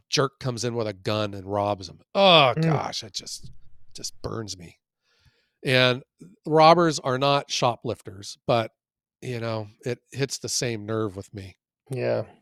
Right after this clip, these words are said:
Speaker 1: Mm-hmm.
Speaker 2: So what, so what do you have in, uh, your agreement with this new wood yard? Like, if things do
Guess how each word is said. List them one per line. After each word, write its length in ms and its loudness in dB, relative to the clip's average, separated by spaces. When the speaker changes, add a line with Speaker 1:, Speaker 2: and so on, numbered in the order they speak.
Speaker 1:
Mm-hmm. 320 -10
Speaker 2:
So 160 8
what, 300 10
so 160 8
what 420 10
do 120 4
you 160 10
have 280 12
in, 60 8
uh, 320 10
your 240 6
agreement 400 6
with 120 4
this 180 0
new 120 8
wood 200 6
yard? 300 8
Like, 200 2
if 180 -4
things 400 6
do 560 6